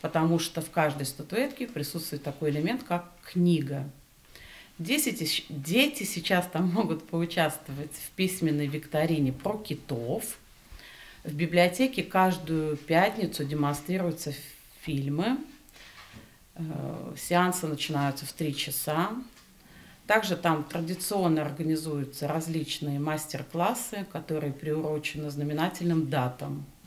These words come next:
Также мы разработали для детей новое для нас, но очень увлекательное для детей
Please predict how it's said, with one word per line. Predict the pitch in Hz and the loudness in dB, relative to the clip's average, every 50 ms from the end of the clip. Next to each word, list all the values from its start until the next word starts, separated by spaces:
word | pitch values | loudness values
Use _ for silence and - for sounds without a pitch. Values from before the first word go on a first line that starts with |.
| - - - - - | -20 -20 -20 4 4
Также | - 294 294 262 247 | 6 6 8 6 4
мы | 220 196 190 | 6 6 4
разработали | 185 170 180 185 202 202 196 208 202 - 180 175 170 170 | 4 4 4 4 4 4 4 0 0 2 2 4 4 4
для | 160 160 165 170 | 2 0 -4 -2
детей | 156 175 175 175 - 240 240 262 285 294 - - - - - | 0 -2 -2 0 4 6 6 6 6 2 -2 -8 -14 -12 -2
новое | - 185 208 214 208 180 160 156 147 143 | 2 4 6 6 6 4 4 4 2 2
для | 135 131 131 139 139 | 2 0 0 2 2
нас, | 143 151 160 196 269 285 - - - - - - - - - - - | 2 4 4 4 4 4 0 -8 -12 -16 -20 -20 -20 -20 -12 -6 -4
но | 156 156 156 160 | -4 -2 0 0
очень | 160 160 160 - 156 151 | 0 0 0 -2 -2 -2
увлекательное | 147 147 143 - - 156 147 135 - - 143 131 135 135 131 | 0 0 -2 0 2 4 4 2 2 0 0 0 2 0 0
для | 123 127 127 123 | -2 -2 -4 -4
детей | 123 - - - - 151 165 214 262 277 - | -4 -6 -12 -2 0 2 4 4 4 2 0